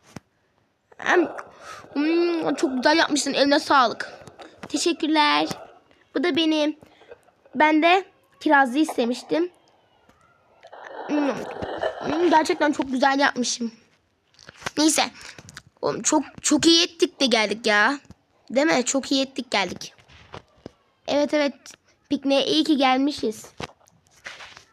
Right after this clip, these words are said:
Hmm, yapacak bir şey kalmadı ama ya. Ne yapsak acaba? Aa, bakın yukarı. Orada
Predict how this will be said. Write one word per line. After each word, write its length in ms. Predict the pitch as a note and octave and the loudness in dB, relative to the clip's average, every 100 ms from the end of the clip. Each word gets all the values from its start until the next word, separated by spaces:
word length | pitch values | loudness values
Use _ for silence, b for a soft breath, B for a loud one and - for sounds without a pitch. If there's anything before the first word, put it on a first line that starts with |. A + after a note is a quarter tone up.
| _ | _
Hmm, 340 | - D#4+ E4+ E4+ | -6 0 2 2
yapacak 400 | D4+ C4+ F4 C#4+ | 0 2 2 2
bir 60 | |
şey 160 | D4 F4+ | 2 2
kalmadı 400 | F4 D4+ B3 G#3+ | 4 2 2 2
ama 180 | G3+ G3+ | 2 2
ya. 360 | F#3+ F3+ F3+ F#3+ - _ _ _ _ - | 2 2 0 -4 -14 _ _ _ _ -2
Ne 60 | |
yapsak 260 | G3+ G#3 G3 | -2 0 -4
acaba? 280 | F#3+ F#3 F#3+ _ _ _ _ - - _ _ - - _ _ _ _ - - _ - _ _ | -2 -4 -6 _ _ _ _ -20 -20 _ _ -18 -18 _ _ _ _ -20 -20 _ -20 _ _
Aa, 260 | C4 E4+ F4+ | 4 4 4
bakın 360 | G4 - G#4+ G4 | 2 4 6 6
yukarı. 320 | - F4 G4 A4+ B B _ - | 6 4 4 2 B B _ 0
Orada 380 | D#4+ F4+ F4 | 4 6 4